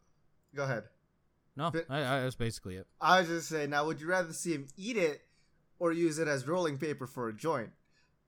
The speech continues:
Speaker 2: I would not.
Speaker 1: <laughs>
Speaker 2: I
Speaker 1: Just
Speaker 2: just
Speaker 1: a
Speaker 2: eat that.
Speaker 1: giant ass thing. It just, <laughs> just <laughs> Look that
Speaker 2: I'd love to
Speaker 1: giant
Speaker 2: see all
Speaker 1: ass
Speaker 2: those
Speaker 1: joint.
Speaker 2: little pussies that got, like, arts degrees, like, for painting or something.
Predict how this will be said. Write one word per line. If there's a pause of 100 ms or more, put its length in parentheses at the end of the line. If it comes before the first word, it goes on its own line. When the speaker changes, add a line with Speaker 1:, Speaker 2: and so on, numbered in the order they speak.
(360)
Speaker 2:
I
would
not. (260)
Speaker 1:
<laughs>
Speaker 2:
I
Speaker 1:
Just
Speaker 2:
just
Speaker 1:
a
Speaker 2:
eat
that.
Speaker 1:
giant
ass
thing.
It
just, (800)
<laughs>
just (320)
<laughs>
Look
that
Speaker 2:
I'd
love
to
Speaker 1:
giant
Speaker 2:
see
all
Speaker 1:
ass
Speaker 2:
those
Speaker 1:
joint.
Speaker 2:
little
pussies
that
got,
like,
arts
degrees,
like,
for
painting
or
something.